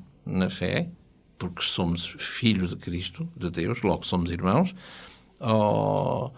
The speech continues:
oh, António, desculpa lá aquilo que eu fiz, eu estava exaltado, não sei o que é que me aconteceu e estava, estava, eu gostava que me perdoasses." O perdão é, nesse aspecto, o lesado com a parte of-, ofendida, não é? Ora, o sacerdote não pode, de modo nenhum,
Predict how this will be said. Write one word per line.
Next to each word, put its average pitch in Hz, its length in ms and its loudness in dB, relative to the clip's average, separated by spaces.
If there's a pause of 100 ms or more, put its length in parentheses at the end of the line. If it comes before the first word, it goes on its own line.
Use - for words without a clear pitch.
(320)
oh, - 80 4
António, 113 380 6
desculpa 110 380 0
lá 117 160 8
aquilo 113 240 2
que 110 80 -2
eu 107 80 2
fiz, 143 240 4
eu 120 60 0
estava 98 220 2
exaltado, 104 480 2
não 107 120 4
sei 104 160 0
o - 20 0
que 107 80 0
é 101 60 2
que 117 80 -2
me 120 60 2
aconteceu 139 600 4
e 117 220 6
estava, 123 360 4
estava, 139 420 2
eu 139 300 -4
gostava 120 300 2
que 123 80 -2
me 120 80 6
perdoasses." 131 540 2 (160)
O - 20 -20
perdão 117 340 4
é, 110 140 2
nesse 139 240 4
aspecto, 147 380 2 (400)
o 123 100 4
lesado 120 840 6 (120)
com 123 180 6
a 113 80 6
parte 117 360 4
of-, 98 200 0
ofendida, 87 720 0 (540)
não 98 80 -2
é? 101 100 -2 (320)
Ora, 117 300 6
o 135 120 4
sacerdote 123 640 4
não 180 340 8
pode, 139 380 6
de 110 60 4
modo 95 260 4
nenhum, 127 380 4